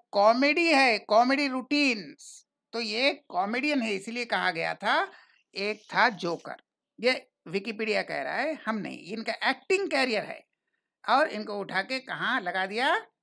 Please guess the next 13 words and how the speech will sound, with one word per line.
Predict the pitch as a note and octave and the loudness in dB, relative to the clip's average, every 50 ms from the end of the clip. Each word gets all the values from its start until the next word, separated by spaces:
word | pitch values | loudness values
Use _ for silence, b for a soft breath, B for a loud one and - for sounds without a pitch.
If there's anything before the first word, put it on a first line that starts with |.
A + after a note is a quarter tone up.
| _ _ _ _ _ _ - | _ _ _ _ _ _ -8
इन्होंने, | F3+ F#3 F#3 F#3 F3+ F#3 G3+ A#3 C#4 F#4+ G4 F#4 - _ _ _ _ _ | -6 -6 -4 -4 -4 -4 -2 -2 -2 -2 -4 -8 -14 _ _ _ _ _
पंजाब | - F#3 F3+ F#3 F3+ F#3+ F#3+ F#3+ F#3 - | -6 -6 -6 -4 -2 -2 -2 -2 -4 -8
के | G#3+ | -8
मुख्यमंत्री। | F#3+ E3+ D#3 - - E3 C3 B2+ A#2+ - - - A#2 - _ _ _ _ _ _ _ _ _ _ _ b b b b b b _ _ _ _ _ - | -8 -8 -10 -10 -12 -14 -12 -12 -16 -16 -20 -20 -20 -20 _ _ _ _ _ _ _ _ _ _ _ b b b b b b _ _ _ _ _ -8
इसके | D4 E4+ - _ G#4 A4 | -8 -8 -4 _ 0 4
बाद | F#4+ F#4 B3+ G3 - - - _ _ _ _ _ _ _ _ _ _ _ _ _ | 6 6 6 6 6 2 -4 _ _ _ _ _ _ _ _ _ _ _ _ _
देखिए, | E3 E3 A3 A#3+ B3 B3 - F#3+ D#3+ D3+ E3+ - - _ _ _ _ _ _ _ _ _ _ _ _ _ _ _ _ _ _ _ _ _ _ _ _ _ | -8 -2 0 0 0 0 -2 -8 -8 -6 -8 -10 -12 _ _ _ _ _ _ _ _ _ _ _ _ _ _ _ _ _ _ _ _ _ _ _ _ _
पंजाब | A3+ B3+ C4+ C4+ D4 D#4+ D#4+ F4 E4+ | 0 0 0 0 2 2 2 2 0
सीएम | - - - - C4+ C4 G#3+ E3+ C#3+ B2 _ _ _ _ _ _ _ _ _ _ _ _ _ _ _ _ _ _ _ _ _ _ _ _ - | -4 -14 -8 -6 -4 -2 -2 -2 -4 -6 _ _ _ _ _ _ _ _ _ _ _ _ _ _ _ _ _ _ _ _ _ _ _ _ -4
के | G#3+ G#3+ | -4 0
बारे | F3+ G3+ G3 G3+ G3+ G#3+ | 2 4 4 4 2 0
में | A3 B3 B3+ C4+ D4+ D#4+ F4 - _ _ _ _ _ _ _ _ _ _ _ _ _ _ _ - - - | -2 -2 -2 0 -2 -2 -4 -8 _ _ _ _ _ _ _ _ _ _ _ _ _ _ _ -20 -8 -2
हरसिमरत | A#3+ C4 D4 D#4 C#4+ - - - - - D4+ D4+ D4 C#4+ - - B3 C4 C#4 C4 - | -2 -2 -2 -2 -6 -14 -20 -20 -14 -8 -6 -4 -4 -6 -6 -6 -4 -4 -4 -4 -8